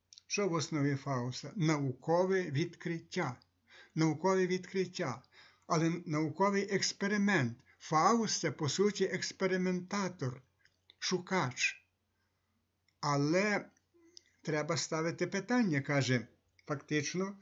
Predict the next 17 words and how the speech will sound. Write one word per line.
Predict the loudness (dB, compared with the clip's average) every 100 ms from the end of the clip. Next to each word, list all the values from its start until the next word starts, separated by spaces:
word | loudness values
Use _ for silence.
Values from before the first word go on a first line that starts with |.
| -14
своєю | -6 -2 4 4 4 0
долею | 0 2 2 4 2 2
всією | 0 0 2 2 0
Фауст | 0 0 0 -2 -6
показує, | -8 -4 -4 -4
що | -4 -2 -2 -4 -10 -20 -16 -4
треба | 0 0 0 -2 -2
відразу | -2 -2 -2 -2 -2 -2
думати, | 0 0 0 -2 -4 -6 _ _ -20 -20 _ _ 2
для | 6 6 4
чого | 0 0 0 0
цей | -2 -2 2 2 0 -4
експеримент, | -2 -2 -4 -4 -4 -2 -2 -2 -2 -2 -6 _ _ _
це | -2 0
відкриття | 0 -2 -4 -4 0 -2 -2 -6 _ -20 -20 -4
буде | 0 2 2
служити, | 0 4 4 6 4 4 -2